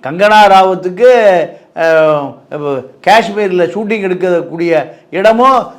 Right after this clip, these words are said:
நாடாளுமன்றமும் ஒரு பகுதி அல்ல. நீங்க ரா-, ராகுல் காந்தி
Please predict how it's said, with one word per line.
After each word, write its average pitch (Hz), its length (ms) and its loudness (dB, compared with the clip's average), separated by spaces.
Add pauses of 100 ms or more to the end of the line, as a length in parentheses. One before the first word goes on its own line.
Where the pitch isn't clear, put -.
(100)
நாடாளுமன்றமும் 202 800 2
ஒரு 175 180 0
பகுதி 170 340 -4
அல்ல. 135 260 -8 (720)
நீங்க 127 380 -10
ரா-, 120 320 -6 (580)
ராகுல் 180 480 0
காந்தி 165 920 -2